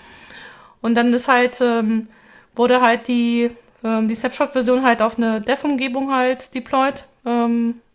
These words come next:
oder, ähm, oder eine Akzeptanztest-Umgebung deployed, wo halt dann die Akzeptanztests gelaufen sind. Und wenn das dann halt, äh,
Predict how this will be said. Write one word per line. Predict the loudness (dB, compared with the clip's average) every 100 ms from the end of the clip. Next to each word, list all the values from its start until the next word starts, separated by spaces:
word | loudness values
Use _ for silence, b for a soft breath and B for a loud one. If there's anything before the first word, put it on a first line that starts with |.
| -8
oder, | -4 -2 -2 -2
ähm, | -4 -4 -4 -2 0 2 0 -4 -12
oder | -10 -6 -4
eine | -2 -2
Akzeptanztest-Umgebung | -4 -8 -6 -6 -4 -4 -2 -4 -2 -2
deployed, | -4 -2 0 0 -2
wo | -4
halt | -4 -4
dann | -4
die | -4
Akzeptanztests | -6 -6 -4 -4 -6 -8 -8
gelaufen | -2 0 0 -2
sind. | -2 -2 B B B B B B B B
Und | 0
wenn | 0
das | 0
dann | 0 2
halt, | 4 6 4 2
äh, | 0 0 0